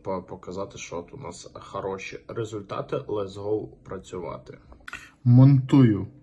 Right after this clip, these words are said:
кальянний відосик з приколдесиками, тут буде все діло. Ще плюс один геморний монтаж додається.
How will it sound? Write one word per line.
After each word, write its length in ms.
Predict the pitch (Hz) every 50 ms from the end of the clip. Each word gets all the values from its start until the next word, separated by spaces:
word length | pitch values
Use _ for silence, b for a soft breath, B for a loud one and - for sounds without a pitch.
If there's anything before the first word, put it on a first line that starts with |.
| _ - - -
кальянний 720 | - - 101 104 101 107 107 101 98 95 95 92 92 92
відосик 760 | 95 101 101 113 131 147 151 147 131 - - 127 127 - - - - - 107
з 140 | - - -
приколдесиками, 1160 | - - 104 92 95 92 - 92 92 95 95 98 110 117 127 - - - - 107 107 101 98
тут 240 | 95 - - 95 98
буде 340 | 98 101 98 90 92 90 90
все 260 | 90 - - - -
діло. 460 | 92 92 90 90 90 87 90 95 101 - - _ _ _ _ _ _ _ _ - - - _ _ _
Ще 340 | _ - - - 143 143 139
плюс 340 | 131 - 123 123 123 - 120
один 260 | 104 110 123 127 123
геморний 500 | 107 113 110 110 110 107 101 101 98 98
монтаж 460 | 101 98 101 98 92 95 95 98 95
додається. 680 | 92 95 90 87 85 82 82 82 80 80 - - -